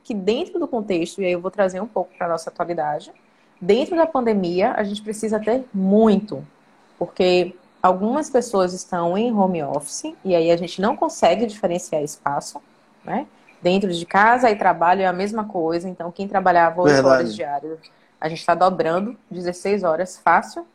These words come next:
Speaker 1: de se trabalhar, né? É,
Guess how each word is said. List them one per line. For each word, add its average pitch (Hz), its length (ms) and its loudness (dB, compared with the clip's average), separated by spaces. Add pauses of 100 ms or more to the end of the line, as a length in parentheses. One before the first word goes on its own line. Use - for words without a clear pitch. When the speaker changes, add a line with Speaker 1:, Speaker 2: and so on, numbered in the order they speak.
(340)
Speaker 1:
de 165 80 -10
se 165 160 -10
trabalhar, 156 560 -6 (140)
né? 202 200 -8 (420)
É, 160 920 -2